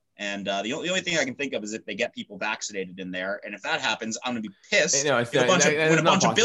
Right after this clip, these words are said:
Speaker 1: billionaires
Speaker 2: can't
Speaker 1: get their
Speaker 2: happen yet.
Speaker 1: vaccination
Speaker 2: It, it
Speaker 1: before
Speaker 2: won't,
Speaker 1: me.
Speaker 2: it, don't worry, chill out, dude. It's, it can't, it's not gonna happen that quickly. Um, not to that scale. Um, let, let's, let's move on past this 'cause I think we, we're just waiting for a lot of information, and a lot, once the information comes in, we can talk a lot more and see what they're actually gonna do.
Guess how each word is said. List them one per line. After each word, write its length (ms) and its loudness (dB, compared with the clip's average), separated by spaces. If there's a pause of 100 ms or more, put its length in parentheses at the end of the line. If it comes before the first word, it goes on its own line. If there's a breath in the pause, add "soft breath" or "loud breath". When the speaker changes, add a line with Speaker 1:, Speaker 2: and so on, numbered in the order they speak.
Speaker 1:
billionaires 280 6
Speaker 2:
can't 140 4
Speaker 1:
get 0 -
their 80 4
Speaker 2:
happen 40 -4
yet. 80 4
Speaker 1:
vaccination 480 2
Speaker 2:
It, 40 -4
it 60 -4
Speaker 1:
before 160 2
Speaker 2:
won't, 80 2
Speaker 1:
me. 120 4
Speaker 2:
it, 280 -6
don't 180 2
worry, 180 -6
chill 240 -2
out, 180 -2
dude. 120 -6
It's, 140 -2
it 120 -4
can't, 220 -4
it's 140 -2
not 160 0
gonna 100 -2
happen 240 -2
that 140 -6
quickly. 320 -8 (280)
Um, 460 -2
not 200 0
to 40 -10
that 200 -2
scale. 300 -2 (360 loud breath)
Um, 320 4
let, 200 4
let's, 200 6
let's 160 2
move 140 4
on 200 4
past 220 2
this 120 -4
'cause 120 0
I 40 2
think 160 -2
we, 140 -2
we're 180 2
just 300 -8
waiting 280 0
for 80 0
a 40 2
lot 180 4
of 60 -4
information, 500 -4
and 140 0
a 20 -2
lot, 160 2
once 140 0
the 80 0
information 340 -2
comes 160 0
in, 80 0
we 60 -2
can 100 -10
talk 200 -4
a 40 -8
lot 160 -2
more 200 -2
and 100 -4
see 160 -4
what 160 -2
they're 100 0
actually 220 -2
gonna 140 -2
do. 280 -2